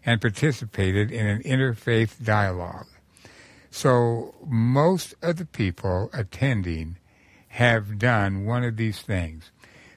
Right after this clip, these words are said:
That just shows that the average person in a mosque is very actively involved in what we would call outreach or evangelism.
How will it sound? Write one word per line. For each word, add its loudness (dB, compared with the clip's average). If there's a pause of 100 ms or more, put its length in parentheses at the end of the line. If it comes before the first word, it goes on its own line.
That 4
just 2
shows 2
that -4
the 0
average -2
person -2
in -4
a 0
mosque -2
is -6
very -4
actively -6
involved -4 (480)
in 0
what 0
we 2
would 0
call -2
outreach -2
or 0
evangelism. -2